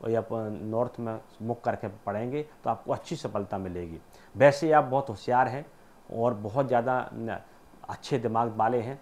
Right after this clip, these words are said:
लेकिन फिर भी कहीं ना कहीं आप कन्फ्यूज हो जाते हैं अपने आप में भी और दूसरों की बातों में भी। अब हम बात करते हैं जो आपके इष्ट दो, इष्ट दो जो आपके रहेंगे वो सूर्य रहेंगे। आपके जो, अ, राशि स्वामी हैं वो सूर्य रहेंगे।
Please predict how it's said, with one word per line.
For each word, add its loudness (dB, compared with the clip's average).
लेकिन -4
फिर -4
भी -2
कहीं -6
ना -4
कहीं -6
आप -6
कन्फ्यूज -6
हो -2
जाते -6
हैं -6
अपने -6
आप -4
में -6
भी -6
और -6
दूसरों -4
की -8
बातों -2
में -10
भी। -12
अब 6
हम 0
बात 6
करते 0
हैं -4
जो 0
आपके 0
इष्ट -6
दो, -2
इष्ट -2
दो 4
जो 2
आपके 2
रहेंगे -2
वो 0
सूर्य -2
रहेंगे। -2
आपके -2
जो, 0
अ, -6
राशि -4
स्वामी -6
हैं -8
वो -4
सूर्य -2
रहेंगे। -2